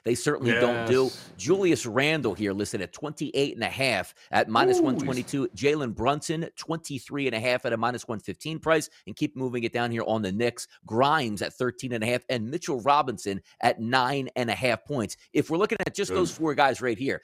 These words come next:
Speaker 1: because I heard the response there from Julius Randle at twenty-eight and a half, which is above what he typically averages. Are we looking for an expanded performance out of Randle? Or maybe you just take it safe and say, "You know what? Twenty and a half is a lot. It's around thirty points. I'll sit on the under for Randle here."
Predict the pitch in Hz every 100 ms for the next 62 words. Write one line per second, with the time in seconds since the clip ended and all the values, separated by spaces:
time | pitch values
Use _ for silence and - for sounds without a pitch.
0 | - 120 117 120 170 196 165 147 - 156
1 | 147 127 113 104 123 127 117 123 113 101
2 | - 127 143 151 147 - 127 156 135 -
3 | _ - 117 120 117 143 147 123 113 123
4 | 87 - 143 127 113 113 143 120 104 101
5 | - - 131 180 180 - 160 - - 160
6 | 160 156 139 160 156 160 143 127 156 240
7 | 427 403 - - 214 226 190 196 160 -
8 | 185 175 - 165 185 - - 180 262 294
9 | 339 349 - _ - 403 320 262 269 226
10 | 208 262 123 - - 165 262 226 233 233
11 | 214 - 196 - 135 - 151 135 - 151
12 | 190 117 - 95 87 80 76 69